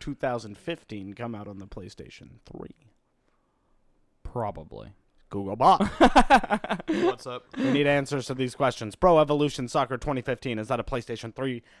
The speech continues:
Speaker 1: title or not? How, how, lo-, is there a Pro Evolution Soccer twenty nineteen?
Speaker 3: There, I, I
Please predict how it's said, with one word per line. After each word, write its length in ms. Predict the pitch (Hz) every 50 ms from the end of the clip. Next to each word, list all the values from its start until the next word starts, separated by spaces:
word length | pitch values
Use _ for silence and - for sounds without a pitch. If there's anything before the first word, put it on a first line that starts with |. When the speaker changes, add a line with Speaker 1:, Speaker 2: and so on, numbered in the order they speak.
| _ - - - _ - -
Speaker 1:
title 320 | 233 233 233 202 202 190
or 120 | 175 147 131
not? 380 | 123 101 92 73 64 - - _ _ _ _ _ _ _ _ _ _ _ _ _ _ _ _ _ _ _ _ _ _ _ _ _ _ _ _ _ _ _ _ _ _ _ _ _
How, 220 | - 202 226 220
how, 340 | 190 190 202 180 190 240 247
lo-, 160 | 240 226 220
is 140 | 208 208 196
there 160 | - 302 311
a 60 | 247 139
Pro 260 | - - 190 190 190
Evolution 520 | 185 175 190 185 190 202 - - 202 190
Soccer 360 | 185 - 202 196 202 - 226
twenty 280 | 208 - - 220 220 226
nineteen? 480 | 226 233 254 294 311 - - 127 - - - _ _ _ _ _ _ -
Speaker 3:
There, 240 | 117 120 123 123 - -
I, 60 | - 110 - _ _ _ _ _ _ _
I 80 | - 104